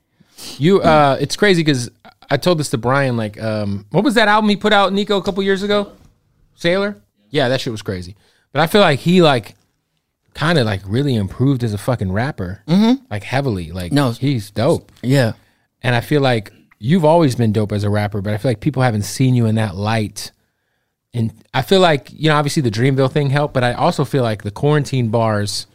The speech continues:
Speaker 1: like, you rapping on Instagram
Speaker 2: Oh,
Speaker 1: every
Speaker 2: yeah, Rona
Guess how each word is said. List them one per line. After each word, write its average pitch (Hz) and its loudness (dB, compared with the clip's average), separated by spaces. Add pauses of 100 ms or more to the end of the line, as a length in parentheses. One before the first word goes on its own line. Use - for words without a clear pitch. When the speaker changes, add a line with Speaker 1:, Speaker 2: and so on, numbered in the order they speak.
(640)
Speaker 1:
like, 107 -6
you 156 2
rapping 127 0
on 117 -2
Instagram 110 -2
Speaker 2:
Oh, 101 0
Speaker 1:
every 135 -2
Speaker 2:
yeah, 127 -2
Rona 131 2